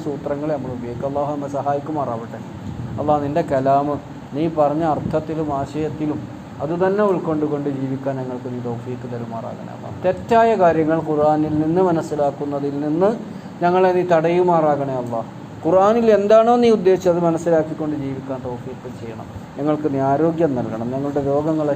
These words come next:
ശിഫയാക്കണം, ഞങ്ങളുടെ സാമ്പത്തിക ബാധ്യതകളെ നീ തീർത്തു തരണേ. അള്ളാഹ് ഞങ്ങൾക്ക് എല്ലാവർക്കും ബർക്കത്ത് തരുമാറാകണം. ധാരാളമായ ആരോഗ്യവും ആയുസ്സും തന്ന് ഞങ്ങളെ നീ സഹായിക്കണം. ഞങ്ങളുടെ രോഗങ്ങളെയൊക്കെ നീ ശിഫയാക്കണം രക്ഷിതാവേ.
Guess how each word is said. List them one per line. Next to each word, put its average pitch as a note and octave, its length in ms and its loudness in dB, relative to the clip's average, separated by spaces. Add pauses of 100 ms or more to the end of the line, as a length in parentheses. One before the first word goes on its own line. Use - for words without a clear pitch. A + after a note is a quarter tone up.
ശിഫയാക്കണം, C3 680 -6
ഞങ്ങളുടെ D3 340 -4
സാമ്പത്തിക D#3 440 -4 (120)
ബാധ്യതകളെ D3 720 2 (420)
നീ D#3 80 2 (120)
തീർത്തു G3+ 400 4
തരണേ. D#3+ 320 4
അള്ളാഹ് C#3 240 0
ഞങ്ങൾക്ക് C3+ 340 -6
എല്ലാവർക്കും C3 500 -6
ബർക്കത്ത് E3 460 -2
തരുമാറാകണം. A#2 640 -6 (420)
ധാരാളമായ F3 800 8 (140)
ആരോഗ്യവും D3 500 2
ആയുസ്സും C3+ 340 -4
തന്ന് B2+ 200 -4
ഞങ്ങളെ A#2+ 280 -8
നീ B2 60 -8 (120)
സഹായിക്കണം. B2 520 -6
ഞങ്ങളുടെ B2+ 380 -6
രോഗങ്ങളെയൊക്കെ D3 640 -2
നീ D3 60 -4 (100)
ശിഫയാക്കണം C3+ 600 -6
രക്ഷിതാവേ. A2+ 420 -6